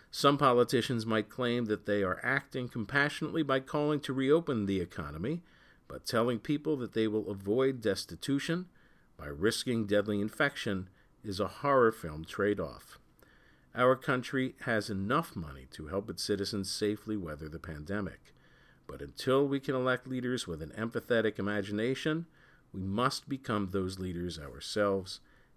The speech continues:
and do what we can, whenever we can, to get through this difficult time together.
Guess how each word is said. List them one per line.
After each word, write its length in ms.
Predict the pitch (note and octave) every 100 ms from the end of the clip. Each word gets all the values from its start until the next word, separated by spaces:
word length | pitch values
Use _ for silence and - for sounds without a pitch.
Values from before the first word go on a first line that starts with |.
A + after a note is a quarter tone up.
| -
and 160 | F2 F2
do 140 | A2+
what 160 | B2 -
we 100 | A2
can, 520 | - D3+ C#3+ D3 C#3+ - _ _ _ -
whenever 480 | B2 B2 D3 E3 C#3
we 160 | F2+
can, 440 | - - C#2+ C#2 - - - - -
to 80 | F2
get 340 | E2 A2+ B2
through 180 | G#2+ G2
this 200 | A2+ -
difficult 480 | E2 F#2 E2 G2 G2
time 280 | D#2+ C#2+
together. 560 | D2 F#2+ A2 C3+ A2+ -